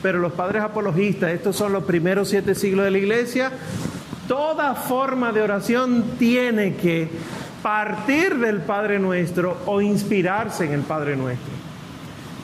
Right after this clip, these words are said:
Por eso la última parte del catecismo, que es la oración cristiana, esa parte se divide en dos. Unas generalidades sobre la oración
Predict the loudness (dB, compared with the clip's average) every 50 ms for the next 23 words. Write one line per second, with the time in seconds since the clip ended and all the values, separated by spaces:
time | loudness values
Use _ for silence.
0 | -8 -4 -2 0 2 2 2 2 2 2 0 0 2 2 2 0 0 0 2 2
1 | 2 2 0 0 -2 -2 -2 0 0 2 2 2 2 0 0 0 0 0 2 2
2 | 2 0 2 2 0 -2 0 0 0 0 2 2 2 0 0 -2 0 0 0 0
3 | 2 2 2 0 2 2 0 0 0 0 -2 -2 -4 -4 -6 -12 -14 -14 -14 -14
4 | -6 -2 0 0 2 2 0 -2 0 0 -2 -2 0 0 0 0 2 2 2 4
5 | 4 4 4 4 2 2 2 0 0 0 -2 -4 -8 -12 -16 -16 -16 -8 -4 -2
6 | 0 2 2 0 0 2 2 2 2 2 2 0 0 0 0 2 2 0 0 0
7 | 0 0 0 0 2 2 2 2 0 0 0 0 0 2 2 2 2 2 0 -2